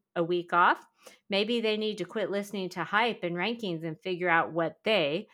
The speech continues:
the fully formed adults, need to do to address the slow starts, stupid penalties, and lackluster effort. How about we somehow quit worrying about the transfer portal and N I L?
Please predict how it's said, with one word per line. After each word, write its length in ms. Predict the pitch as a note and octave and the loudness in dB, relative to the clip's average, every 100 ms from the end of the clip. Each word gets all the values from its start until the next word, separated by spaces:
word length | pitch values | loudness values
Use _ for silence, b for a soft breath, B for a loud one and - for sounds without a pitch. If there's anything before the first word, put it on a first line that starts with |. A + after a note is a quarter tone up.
| b _ | b _
the 140 | - C4 | 0 0
fully 380 | B3 C#4+ A#3+ A#3 | 2 4 4 2
formed 340 | - F#3+ E3+ | 2 2 2
adults, 560 | D#3+ G3 F3+ E3 - - b _ | 0 2 2 2 -2 -16 b _
need 220 | - D4 C#4 | -4 -2 -4
to 120 | - | -4
do 240 | A#3 A3 | -2 -2
to 180 | G#3+ A#3 | 0 0
address 420 | G#3+ - E3 E3 | 0 0 0 0
the 120 | - | -4
slow 280 | E3 - E3+ | -8 -2 -2
starts, 580 | A3+ - D3+ F#3+ - - _ _ | -2 2 4 4 -2 -16 _ _
stupid 560 | - - - D4 D4 C#4+ | -20 -8 -6 -2 -4 -2
penalties, 600 | A3+ G#3 G3+ G#3 G3+ G3+ | 0 0 -2 -2 -2 -2
and 200 | F3+ D#3+ | -4 -2
lackluster 640 | D3 C#3+ - C#3 C#3 - C#3+ | 2 0 0 -6 -8 -6 -6
effort. 400 | B2+ - C3+ - _ B B B _ | -6 -8 -12 -12 _ B B B _
How 240 | F4+ F#4 | 6 6
about 260 | E4+ C#4+ A#3+ | 8 6 6
we 140 | B3 | 0
somehow 580 | A#3 - A3+ A3+ G3+ F#3 | -2 -2 0 2 2 2
quit 300 | F#3 G#3+ F#3 | 0 -4 -2
worrying 320 | F#3 E3+ F3 | -2 -2 -2
about 240 | F3+ E3 - | 0 0 0
the 120 | F#3 | -6
transfer 580 | - - D3+ D#3 - E3 | -6 -4 -4 -4 -8 -8
portal 380 | - F#3 G3 | -2 -2 0
and 180 | A3 A3 | -2 0
N 160 | A#3 A#3+ | 0 2
I 200 | B3 D4 | 2 4
L? 320 | F#4 - - | 4 4 0